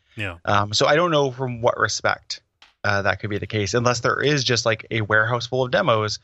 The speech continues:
Speaker 1: <laughs>
Speaker 2: that are just weird, wild, like, sh-, crazy songs. And we know some of the songs from Accelerate
Speaker 1: Mm-hmm.
Speaker 2: were recorded during this time.
Speaker 1: Yeah. Um,
Speaker 2: You know?
Speaker 1: what is it? Man-sized Wreath.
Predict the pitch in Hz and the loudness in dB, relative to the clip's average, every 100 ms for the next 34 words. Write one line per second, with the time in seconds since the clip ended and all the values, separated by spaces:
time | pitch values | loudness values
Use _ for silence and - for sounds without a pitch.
0 | - - 147 117 117 113 113 104 117 127 | -16 -18 -4 2 2 2 -2 0 2 2
1 | 113 113 117 117 113 110 113 - - - | 4 2 2 0 -4 -4 -4 -4 -6 -8
2 | - 131 117 117 135 127 120 160 180 285 | -4 -2 0 0 0 0 -2 -2 0 0
3 | - 220 185 139 123 117 120 113 107 - | -2 -2 0 0 0 -2 -2 -2 0 0
4 | 113 98 - - _ 160 185 - 123 120 | 0 -2 -8 -20 _ -16 -16 -6 2 2
5 | 110 127 113 107 107 104 101 - 101 - | 2 2 2 2 0 -2 -4 -6 -6 -8
6 | - - 196 - - - 113 104 98 113 | -12 -8 -6 -6 -12 -6 -4 -4 -4 -4
7 | 107 113 98 101 110 101 107 98 165 202 | -2 -4 -4 -4 -4 -2 -4 -4 -4 -6
8 | 175 - | -6 -12